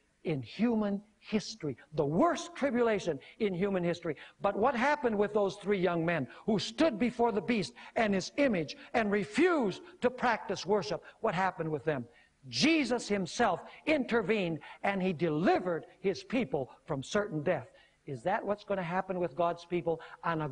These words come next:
global scale at the end of time? His spiritual Israel, who will be condemned to death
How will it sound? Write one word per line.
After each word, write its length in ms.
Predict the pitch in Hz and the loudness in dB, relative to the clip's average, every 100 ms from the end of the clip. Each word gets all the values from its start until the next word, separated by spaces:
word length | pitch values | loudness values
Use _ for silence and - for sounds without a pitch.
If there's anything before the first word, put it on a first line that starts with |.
| 123 | 0
global 560 | 202 247 320 370 240 165 | 2 4 2 0 -2 -4
scale 480 | - 185 165 131 - - - | -4 -2 0 -2 -6 -4 -2
at 180 | 170 | -2
the 120 | - 156 | 0 -2
end 140 | 143 | 0
of 140 | 139 | -4
time? 280 | - 147 131 - - | -2 -4 -4 -10 -2
His 360 | 196 180 - | 0 0 -4
spiritual 920 | - - - 294 359 320 - 208 185 - | -10 -6 0 2 4 2 0 0 0 0
Israel, 460 | 202 147 160 151 - - _ | -2 0 -2 -4 -6 -18 _
who 180 | - 247 | 0 2
will 200 | 214 202 | 2 0
be 140 | 165 | 0
condemned 480 | 180 170 160 185 180 | -2 -4 -2 -2 -2
to 100 | 170 | -2
death 220 | 147 165 | -2 -2